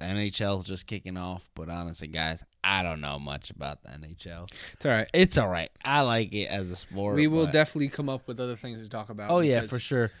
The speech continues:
Speaker 2: it's fun. I, I enjoy doing
Speaker 1: I wanna
Speaker 2: this.
Speaker 1: start getting into the N F L draft. I think that's something that we should start getting
Speaker 2: Yeah,
Speaker 1: into
Speaker 2: that would be
Speaker 1: because
Speaker 2: fun.
Speaker 1: there's a lot of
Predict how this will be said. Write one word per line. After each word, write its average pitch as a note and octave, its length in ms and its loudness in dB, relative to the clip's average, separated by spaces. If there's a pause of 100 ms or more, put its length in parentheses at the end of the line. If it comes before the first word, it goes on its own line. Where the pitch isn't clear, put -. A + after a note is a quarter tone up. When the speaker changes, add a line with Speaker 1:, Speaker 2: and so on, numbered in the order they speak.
(120)
Speaker 2:
it's C3+ 160 -6
fun. B2+ 280 -6
I, A#2+ 220 -6
I G2 200 -10
enjoy A2 260 -8
doing G#2+ 160 -8
Speaker 1:
I - 20 0
wanna D3 200 4
Speaker 2:
this. B2+ 60 -2
Speaker 1:
start C#3 260 4
getting B2 160 2
into A#2+ 200 -2
the A#2 80 -2
N A2+ 140 0
F A2 160 -4
L G#2+ 100 0
draft. G2 640 -2
I A2+ 80 -4
think G#2+ 220 -4
that's G2+ 180 -4
something F#2+ 300 -4
that F2+ 160 -6
we F2 120 -8
should E2+ 200 -14
start F2 260 -6
getting E2+ 260 -6
Speaker 2:
Yeah, B2+ 120 -4
Speaker 1:
into D3+ 180 -4
Speaker 2:
that A#2 140 0
would A#2+ 80 -2
be B2 60 -2
Speaker 1:
because G#2 100 2
Speaker 2:
fun. A2 100 2
Speaker 1:
there's G#2+ 120 0
a A2+ 60 0
lot G#2+ 280 2
of G2 160 -4